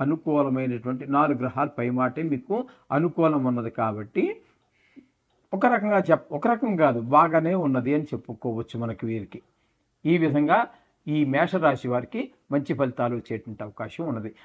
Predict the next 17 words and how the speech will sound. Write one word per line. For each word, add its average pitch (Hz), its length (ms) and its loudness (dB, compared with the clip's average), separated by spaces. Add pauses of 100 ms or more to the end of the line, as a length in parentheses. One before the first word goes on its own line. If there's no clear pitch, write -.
అయితే 151 220 2
కొన్ని 147 240 0
గ్రహాలు 131 400 0 (280)
ప్రతికూలంగా 143 520 -2
ఉంటాయి. 151 520 -4 (260)
వాటికి 156 560 2 (200)
మనం 214 180 0
ప్రతి 185 440 -4 (360)
కొన్ని 190 180 4
సంవత్సరాలుగా 208 680 6
మనం 208 180 4
చెప్పుకుంటూనే 165 560 0
ఉన్నాం. 139 260 0
నవగ్రహాలకు 143 640 0
సంబంధించిన 127 600 -6
శ్లోకాలు 123 560 2
కానివ్వండి, 160 600 0